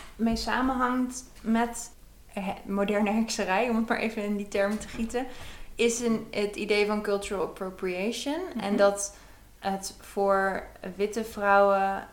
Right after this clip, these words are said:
Speaker 1: die bijvoorbeeld met salie hun huis gaan reinigen of zo, dat, dat er
Speaker 2: Mhm.
Speaker 1: bepaalde tradities zijn van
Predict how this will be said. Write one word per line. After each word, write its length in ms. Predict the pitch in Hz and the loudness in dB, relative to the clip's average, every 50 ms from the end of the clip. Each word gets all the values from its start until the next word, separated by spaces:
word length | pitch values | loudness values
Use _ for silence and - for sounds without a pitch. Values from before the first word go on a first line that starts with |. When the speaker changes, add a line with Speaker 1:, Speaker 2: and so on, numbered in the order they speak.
| - - | -16 -14
Speaker 1:
die 200 | - 185 202 190 | -10 -6 -6 -6
bijvoorbeeld 520 | 185 190 185 185 196 190 190 190 190 190 196 | -6 -6 -4 -2 -2 0 0 0 -2 -2 -4
met 200 | 196 196 196 - | -4 -4 -2 2
salie 480 | - 185 175 180 185 185 185 185 190 | 4 6 6 6 6 4 2 0 -2
hun 160 | 196 190 190 190 | -2 -2 -2 -2
huis 420 | 185 185 180 180 180 175 - - - | -2 0 0 0 0 -2 -4 -6 -6
gaan 240 | - - 180 175 | -6 -4 -4 -4
reinigen 560 | 165 175 175 170 175 175 180 180 - - - - | -2 0 0 0 -2 -4 -6 -10 -10 -10 -8 -8
of 140 | - 180 - | -8 -8 -6
zo, 200 | - 180 175 175 | -4 -4 -2 -2
dat, 220 | 175 180 180 - - | -2 -4 -6 -6 -4
dat 200 | 190 185 185 185 | -4 -4 -4 -4
er 120 | 185 185 | -4 -4
Speaker 2:
Mhm. 120 | - - - - - - - - - - | -4 -6 -8 -10 -16 -18 -20 -20 -12 -10
Speaker 1:
bepaalde 420 | - 196 - 202 196 202 208 214 | -8 0 6 8 8 8 8 6
tradities 600 | 214 - - 196 202 214 214 - - 233 220 - | 2 0 -2 -2 -2 -2 -2 -4 -4 -6 -4 -4
zijn 320 | - 208 202 202 208 214 | -2 -2 0 0 -2 -2
van 420 | 202 208 196 196 190 190 185 185 | -2 -2 0 0 0 -2 -4 -6